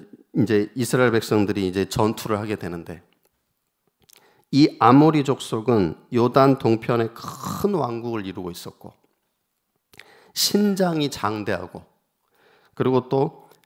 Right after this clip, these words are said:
예, 바산이라는 나라가 있었는데 그 바산도 거인 족속이었습니다. 그래서 이 아모리 족속과 바산 족속과 싸우게 됐어요. 그럼에도 불구하고 모세가 이끄는 이스라엘 백성은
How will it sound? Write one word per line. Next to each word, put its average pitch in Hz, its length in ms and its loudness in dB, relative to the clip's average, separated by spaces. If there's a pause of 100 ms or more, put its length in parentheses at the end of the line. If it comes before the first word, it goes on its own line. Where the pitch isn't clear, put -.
예, 98 60 -4
바산이라는 120 880 4
나라가 101 300 0
있었는데 95 600 -2 (400)
그 - 120 -4
바산도 113 960 -2
거인 107 480 2
족속이었습니다. - 840 -18 (800)
그래서 - 160 -14
이 92 120 -8
아모리 123 540 0
족속과 113 640 -10
바산 110 440 -4
족속과 92 540 -16
싸우게 127 440 -10
됐어요. - 300 -20 (2500)
그럼에도 165 460 6
불구하고 147 600 4
모세가 156 640 2
이끄는 143 440 0
이스라엘 139 400 0
백성은 127 680 0